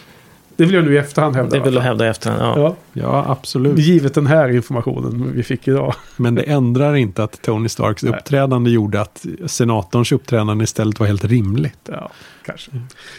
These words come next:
Speaker 1: Jo, men det var den diskussionen
Speaker 3: Underminera.
Speaker 1: alltså, och det hade vi lite olika syn. Men det var, tyvärr lustigt. Men ni, ni tänkte också på det, att det var han?
Speaker 2: Ja, ja, absolut.
Speaker 1: Det kände
Speaker 2: Ja,
Speaker 1: jag.
Speaker 2: ja,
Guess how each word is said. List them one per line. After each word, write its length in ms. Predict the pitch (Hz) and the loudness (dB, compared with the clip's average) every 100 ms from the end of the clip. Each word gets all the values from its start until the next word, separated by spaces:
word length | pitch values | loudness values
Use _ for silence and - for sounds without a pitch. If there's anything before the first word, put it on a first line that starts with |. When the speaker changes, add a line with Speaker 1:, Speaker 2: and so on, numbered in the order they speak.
| - | -4
Speaker 1:
Jo, 180 | 180 214 | -2 0
men 140 | 190 | 0
det 80 | 185 | 2
var 100 | 190 | 2
den 160 | 170 151 | 2 2
diskussionen 220 | 139 110 | 2 0
Speaker 3:
Underminera. 300 | 135 117 127 | 0 0 -2
Speaker 1:
alltså, 140 | 113 135 | -4 -4
och 80 | |
det 60 | 139 | -2
hade 160 | 151 131 | -2 -4
vi 80 | 123 | -6
lite 200 | 117 127 | -8 -8
olika 200 | 113 127 | -8 -8
syn. 200 | 117 123 | -6 0
Men 120 | 165 | 2
det 80 | 180 | 4
var, 280 | 175 160 | 2 2
tyvärr 260 | 143 151 135 | 0 -4 -4
lustigt. 320 | 139 - 135 | -4 -4 -4
Men 100 | 147 | 2
ni, 180 | 170 170 | 4 4
ni 120 | 170 156 | 2 0
tänkte 260 | 160 139 | 0 -2
också 200 | 139 156 | -6 -6
på 60 | 147 | -6
det, 160 | - | -6
att 100 | 110 | -8
det 60 | 123 | -10
var 80 | 120 | -10
han? 140 | 123 131 _ _ _ | -10 -14 _ _ _
Speaker 2:
Ja, 160 | 139 | 0
ja, 140 | 147 110 | 0 -2
absolut. 320 | - - 131 | -4 0 2
Speaker 1:
Det 60 | 135 | 0
kände 240 | - 117 | -4 -2
Speaker 2:
Ja, 140 | 117 131 | 0 0
Speaker 1:
jag. 140 | 123 | 0
Speaker 2:
ja, 140 | 107 | 0